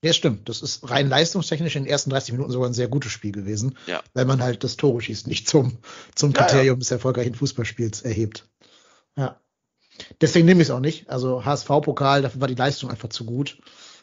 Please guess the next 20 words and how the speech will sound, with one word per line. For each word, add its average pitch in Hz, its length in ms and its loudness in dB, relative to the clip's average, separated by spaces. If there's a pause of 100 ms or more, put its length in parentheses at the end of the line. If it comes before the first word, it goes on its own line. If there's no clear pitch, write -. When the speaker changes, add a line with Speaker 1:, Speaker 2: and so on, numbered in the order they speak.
(140)
Speaker 1:
Ähm, 131 560 0 (1200)
ich - 180 -10
glaube, 156 220 2
ich 127 80 -4
nehme 143 160 0
Hinrunde 139 480 2
Augsburg, 131 540 -2 (420)
einfach 139 300 0
weil 135 160 2
da 139 100 2
auch 135 140 -2
der 135 100 0
Faktor - 320 0
mit 127 160 -4
reinspielt, 135 320 -4
dass 127 160 -8
wir 131 60 0
halt 127 120 -2
gegen 131 200 -2
diese 123 260 -2